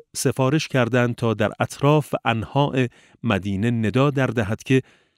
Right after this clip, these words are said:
هر کس نزد او مقداری از کتاب خدا هست،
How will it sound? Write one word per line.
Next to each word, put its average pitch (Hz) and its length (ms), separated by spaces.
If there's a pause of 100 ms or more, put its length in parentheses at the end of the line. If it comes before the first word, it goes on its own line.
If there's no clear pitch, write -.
هر 156 160
کس 135 380
نزد 107 260
او 156 200
مقداری 139 680
از 101 180
کتاب 98 480
خدا 92 300
هست، 139 540